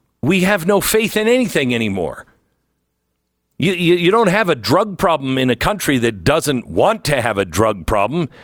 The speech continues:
doesn't take drugs. By the way, Politico is reporting today, digital money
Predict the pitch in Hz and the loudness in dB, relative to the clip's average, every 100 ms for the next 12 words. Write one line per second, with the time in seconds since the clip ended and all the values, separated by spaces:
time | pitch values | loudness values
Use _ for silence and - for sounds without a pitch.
0 | - 104 151 147 120 - 170 127 87 92 | -8 -2 0 -2 -2 0 0 -2 -4 2
1 | 175 180 170 180 - - - - - 165 | 4 2 0 -4 -6 -10 -20 -12 -4 -2
2 | 156 156 165 156 147 165 170 151 131 123 | 2 2 0 0 2 2 0 0 0 0
3 | 127 - 131 127 120 127 117 131 160 123 | 0 0 0 0 0 0 2 2 0 -6
4 | - 90 175 139 156 165 160 160 127 87 | -6 0 0 2 2 2 2 0 -2 -6
5 | 117 | -10